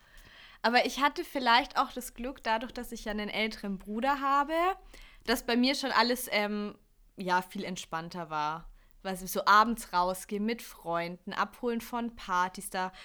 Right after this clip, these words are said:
also da bin ich meiner Mama wahnsinnig dankbar. Die hat mich zu jeder Uhrzeit dann noch abgeholt, sonst hätte ich da gar nicht die Möglichkeiten gehabt. Und es war schon immer so,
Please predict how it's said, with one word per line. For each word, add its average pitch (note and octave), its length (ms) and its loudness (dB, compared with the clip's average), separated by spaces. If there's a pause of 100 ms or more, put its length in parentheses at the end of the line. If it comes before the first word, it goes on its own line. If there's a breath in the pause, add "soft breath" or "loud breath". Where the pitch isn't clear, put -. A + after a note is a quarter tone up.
(100)
also G3+ 160 0
da G3 60 4
bin A3 180 0
ich A3 140 -4
meiner F#3+ 200 -2
Mama F3+ 360 0
wahnsinnig G3 640 0
dankbar. F3+ 340 -4
Die G3+ 80 -6
hat F#3+ 160 -8
mich - 160 -10
zu - 120 -14
jeder G#3 540 2 (360 loud breath)
Uhrzeit B3 560 2
dann F#3+ 140 2
noch G3 200 -6
abgeholt, G3 720 -2
sonst G3 260 -4
hätte G3+ 140 -6
ich - 60 -10
da G3+ 100 -4
gar F#3+ 100 -2
nicht G3 140 -4
die G#3 60 -4
Möglichkeiten G3+ 680 -6
gehabt. F#3 400 -6 (1200 loud breath)
Und A3+ 120 2
es - 120 -6
war G3 140 4
schon A#3+ 300 -2
immer C#4 260 0
so, C4+ 380 -2